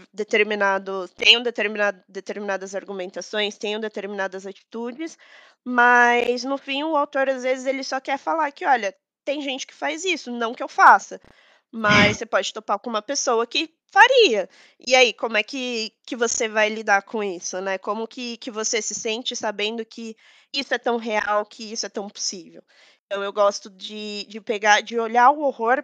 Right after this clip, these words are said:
por essa, por essa ótica, né? De entender qual é a monstruosidade do ser humano e como que eu posso lidar com ela, como que a gente pode lidar com ela enquanto sociedade, o que que a gente faria? Então, eu acho que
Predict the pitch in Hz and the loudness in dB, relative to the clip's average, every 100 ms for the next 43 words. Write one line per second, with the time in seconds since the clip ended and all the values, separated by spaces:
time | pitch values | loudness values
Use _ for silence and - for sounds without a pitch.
0 | _ 262 254 240 226 - 262 247 233 226 | _ -2 0 0 -2 -6 -2 2 2 2
1 | 220 - 233 233 - 254 226 185 - - | -2 -2 0 0 0 4 4 4 0 -12
2 | 190 190 185 190 _ - - _ 185 208 | -10 -8 -8 -10 _ -20 -20 _ -10 -8
3 | 208 214 208 208 208 208 202 196 196 - | -6 -6 -4 -2 -2 -2 -2 -6 -8 2
4 | 254 285 359 285 269 262 - 247 240 220 | 8 8 10 8 6 -2 0 2 2 0
5 | 202 202 208 247 240 214 - 208 202 196 | 2 6 4 2 -10 -6 -4 -4 -4 -4
6 | 190 208 294 349 - - - - 233 285 | -2 0 -2 -4 -10 -20 -20 -12 4 4
7 | 339 370 - 269 269 247 220 214 - 208 | 4 -2 2 2 2 0 0 0 0 0
8 | 190 180 - - 294 294 247 220 208 214 | 0 -2 0 0 0 -4 -4 -6 -4 0
9 | 202 202 190 185 180 - 190 185 190 208 | 0 -2 -8 -6 -6 -6 -4 -4 -6 -8
10 | 190 196 - 180 - 202 214 170 - - | -10 -10 -10 -8 -8 2 4 4 0 -12
11 | - 240 233 220 - 220 220 180 170 - | -8 -6 -6 -10 -4 -2 -2 -6 -12 -16
12 | _ _ _ _ - 185 175 185 185 190 | _ _ _ _ -8 -6 -4 -4 -4 -2
13 | 202 - - 214 214 208 196 | -4 -6 -14 -12 -12 -12 -14